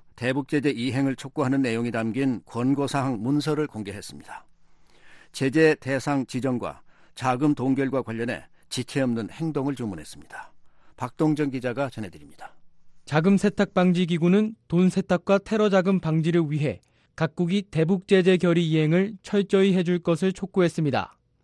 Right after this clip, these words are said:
Speaker 2: 이 기구는 삼 일 공개한 국제 자금 세탁 방지 기구 공고안에서 유엔 안보리 대북 결의가 명시한 제재 대상과 자금 동결 부문에서 각국이 취해야 할 조치들을 소개했습니다. 특히 제재 대상과 관련해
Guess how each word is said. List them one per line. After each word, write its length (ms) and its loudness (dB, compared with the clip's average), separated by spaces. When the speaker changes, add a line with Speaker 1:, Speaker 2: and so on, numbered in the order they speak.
Speaker 2:
이 140 2
기구는 460 4
삼 240 0
일 140 6
공개한 600 2
국제 300 2
자금 260 4
세탁 380 -2
방지 300 2
기구 300 -2
공고안에서 640 2
유엔 180 6
안보리 420 4
대북 380 0
결의가 360 6
명시한 580 2
제재 320 2
대상과 560 2
자금 340 0
동결 300 2
부문에서 640 0
각국이 500 -4
취해야 420 0
할 160 2
조치들을 540 0
소개했습니다. 800 -2
특히 360 0
제재 380 4
대상과 420 6
관련해 520 4